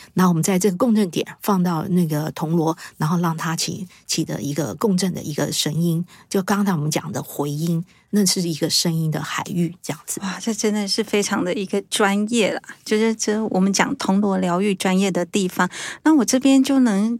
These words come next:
Speaker 2: 就想要就是请教一下裘丽老师，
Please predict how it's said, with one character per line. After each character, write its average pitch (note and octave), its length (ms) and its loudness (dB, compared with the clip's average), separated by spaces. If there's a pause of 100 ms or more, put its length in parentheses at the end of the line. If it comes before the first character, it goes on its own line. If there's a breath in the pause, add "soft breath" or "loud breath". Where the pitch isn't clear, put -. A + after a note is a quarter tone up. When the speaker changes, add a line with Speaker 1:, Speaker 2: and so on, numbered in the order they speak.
Speaker 2:
就 D#4 140 0
想 G3 380 0
要 A#3 180 4
就 B3 140 0
是 B3+ 120 4
请 F3 240 0
教 G#3+ 220 2
一 - 20 2
下 A3 140 0
裘 G#3 160 -2
丽 A3 120 2
老 G3 160 0
师， G#3+ 200 -2